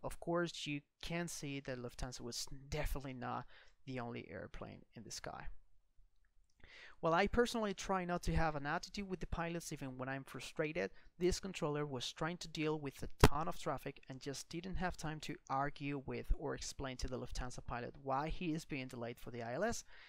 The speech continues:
and what rules we have to follow. It can be done in a phone call after, which to my knowledge happened, and the pilot was told everything I'm telling you. It was reviewed by management and they told the controller that he did a fine job.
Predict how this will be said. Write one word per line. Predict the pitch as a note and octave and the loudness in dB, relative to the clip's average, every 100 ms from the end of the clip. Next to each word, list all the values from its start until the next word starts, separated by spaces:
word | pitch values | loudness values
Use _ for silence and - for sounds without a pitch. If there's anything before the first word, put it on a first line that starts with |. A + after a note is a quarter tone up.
| - | -10
and | F3 E3+ | -6 2
what | F3 E3+ | 2 2
rules | E3 D#3+ D#3 - | 0 0 0 -4
we | C3+ | -4
have | - C3+ A2+ | -4 -4 -6
to | C3+ | -6
follow. | - B2+ - - _ - - - | -4 -4 -6 -12 _ -20 -20 -8
It | D3+ - | -6 0
can | G3 G3+ | 2 2
be | |
done | F#3+ F#3 F3+ | 2 2 2
in | |
a | D3 | -2
phone | - D#3+ D#3+ | -2 -2 0
call | D3+ D3+ | -2 0
after, | B2 C#3+ - D3 - - - | -2 -4 -2 -4 -4 -16 -8
which | D3+ C3+ - - | -4 -2 -2 2
to | - B3+ | 2 4
my | F#3 C#3+ | 2 0
knowledge | E3+ E3 A#2 - - - - - | 0 0 -2 -4 -6 2 2 4
happened, | F3 F3+ F3+ F#3 - D3+ | 0 0 0 -2 -8 -8
and | B2+ | -6
the | |
pilot | - - D#3+ E3+ E3+ | -2 0 2 0 -2
was | E3+ - | -4 -4
told | - D3 C#3 - - | 2 2 2 -6 -4
everything | D3 D#3 D3 D#3 D#3+ | -4 -2 -6 -6 -6
I'm | C3+ C3+ | -6 6
telling | - A#2 A2+ | 8 8 0
you. | C#2 A1 - - - - - D#3 | -8 -10 -12 -20 -20 -20 -8 -8
It | D#3 | -2
was | D3+ - | -4 -2
reviewed | C#3+ C3 D3+ G3+ - | -6 -4 -2 -2 2
by | D#3 C3+ | 0 0
management | C3 C3 E3+ - G#3 G#3+ - | -4 -2 -4 -4 -2 -2 -4
and | D3 | -4
they | C#3+ C3+ - | -2 -2 4
told | D3+ E3+ F#3 | 4 4 0
the | |
controller | G#3 G3+ D#3+ D#3 D#3 | -4 -4 -2 0 0
that | C3+ - | -2 -4
he | - D#3+ | -4 -4
did | C#3 C3+ | -4 -4
a | A#2+ | -6
fine | - B2+ A#2+ A#2+ | -8 -8 -8 -8
job. | - - | -8 -6